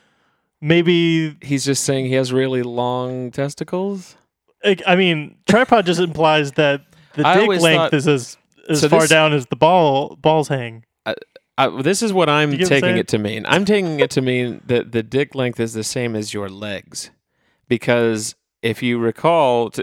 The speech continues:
Speaker 2: it, this is a movie podcast, so
Speaker 1: Yeah.
Speaker 2: in reference to another film, uh, Austin Powers Part Three,
Speaker 1: Yeah.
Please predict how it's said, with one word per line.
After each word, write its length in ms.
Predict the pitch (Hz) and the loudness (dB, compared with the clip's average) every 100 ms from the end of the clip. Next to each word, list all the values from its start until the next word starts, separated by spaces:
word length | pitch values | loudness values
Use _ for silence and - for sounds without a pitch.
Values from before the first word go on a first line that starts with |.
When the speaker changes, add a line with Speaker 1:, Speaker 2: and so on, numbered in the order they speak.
| - | -6
Speaker 2:
it, 360 | 71 85 139 | -6 -2 -2
this 80 | 170 | 0
is 40 | 190 | 0
a 40 | |
movie 200 | 131 113 | 0 0
podcast, 640 | 107 104 98 101 107 143 - | -2 -4 -6 -6 -6 -8 -4
so 220 | 131 123 | -2 0
Speaker 1:
Yeah. 280 | 170 175 127 | 0 0 2
Speaker 2:
in 120 | 113 135 | 0 2
reference 360 | 143 151 135 | 2 0 -4
to 200 | - 135 | 0 2
another 380 | 117 131 196 214 | 2 0 0 -2
film, 500 | - 95 73 57 117 _ _ _ _ - | -2 -6 -6 -10 -16 _ _ _ _ -6
uh, 440 | 110 104 101 101 - _ _ - | -2 0 0 -2 -4 _ _ -2
Austin 300 | 127 - 117 | -2 -2 -6
Powers 320 | 120 107 98 | -2 -2 -2
Part 300 | - 95 - | -4 -6 -4
Three, 440 | - 151 135 78 | -4 -2 -2 -4
Speaker 1:
Yeah. 280 | 156 151 117 | -4 -4 -4